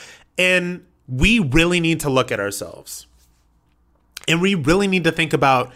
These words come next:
what it is that we on the right, or right-leaning, or independent, free-thinking, whatever you wanna call it, we allow these people to do this over and over again. We allow them to craft the narrative. We allow them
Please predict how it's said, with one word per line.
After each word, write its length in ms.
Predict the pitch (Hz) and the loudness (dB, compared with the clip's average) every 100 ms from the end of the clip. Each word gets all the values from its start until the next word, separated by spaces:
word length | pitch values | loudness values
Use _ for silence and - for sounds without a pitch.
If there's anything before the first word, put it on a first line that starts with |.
| - _ | -20 _
what 180 | 135 202 | 2 2
it 140 | 226 | 4
is 200 | 214 208 | 4 4
that 140 | 170 135 | 4 2
we 160 | 147 | 4
on 120 | 151 156 | 2 2
the 80 | |
right, 360 | 139 123 120 135 | 2 2 4 2
or 120 | 143 135 | 2 2
right-leaning, 800 | 120 165 143 160 165 165 160 147 | 4 0 0 0 2 4 4 4
or 100 | 139 | 0
independent, 600 | 165 165 165 165 160 156 | 0 -2 -2 -2 -2 0
free-thinking, 440 | 151 151 151 143 | 0 0 -2 -2
whatever 260 | 131 135 135 | -2 0 -2
you 80 | 127 | -2
wanna 160 | 120 | -2
call 300 | 117 160 165 | 0 2 2
it, 160 | 131 - - - | 0 -6 -18 -6
we 220 | 151 175 | -2 0
allow 600 | 170 160 143 143 156 160 | 0 0 2 2 4 2
these 240 | 147 147 147 | 2 0 0
people 320 | 151 147 131 | -2 -2 -4
to 160 | 143 | -4
do 180 | 131 139 | -2 0
this 260 | 127 127 - | 0 0 -2
over 320 | - 127 120 120 | 0 2 2 -2
and 100 | 113 | -2
over 240 | 117 104 | -4 -4
again. 380 | 98 87 - - _ _ _ _ _ _ _ _ _ _ - _ _ _ _ _ _ _ | -8 -12 -18 -20 _ _ _ _ _ _ _ _ _ _ -20 _ _ _ _ _ _ _
We 140 | 143 180 | 0 2
allow 480 | 170 143 151 196 185 | 4 4 4 4 4
them 480 | 139 110 98 98 - | 2 0 -4 -12 -6
to 120 | - | -6
craft 320 | - 127 120 | 0 -2 -2
the 60 | 123 | -2
narrative. 640 | 117 107 90 71 - - _ _ _ _ _ _ _ _ _ _ | -2 -2 -4 -14 -18 -20 _ _ _ _ _ _ _ _ _ _
We 220 | 156 151 | -2 2
allow 520 | 160 139 123 202 247 | 2 2 2 4 4
them 500 | 175 139 107 101 107 | 4 2 0 -10 -18